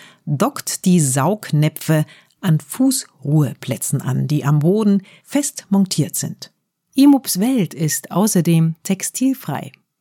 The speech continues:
Es gibt weder Ofenhandschuhe, Küchenhandtücher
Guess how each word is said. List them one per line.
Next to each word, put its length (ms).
Es 220
gibt 420
weder 600
Ofenhandschuhe, 960
Küchenhandtücher 1160